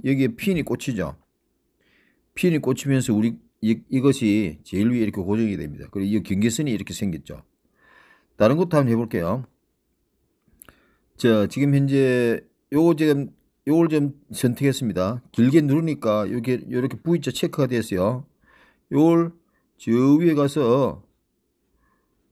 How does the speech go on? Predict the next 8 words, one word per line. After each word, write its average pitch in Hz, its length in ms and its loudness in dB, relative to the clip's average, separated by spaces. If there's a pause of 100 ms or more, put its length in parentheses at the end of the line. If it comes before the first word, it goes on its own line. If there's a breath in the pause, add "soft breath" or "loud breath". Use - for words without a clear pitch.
(120)
저 - 180 -2
위에서 139 800 2
요 127 220 0
점 165 280 0
세 156 160 0
개 151 140 2
있죠. 135 480 0
아까처럼 127 720 -2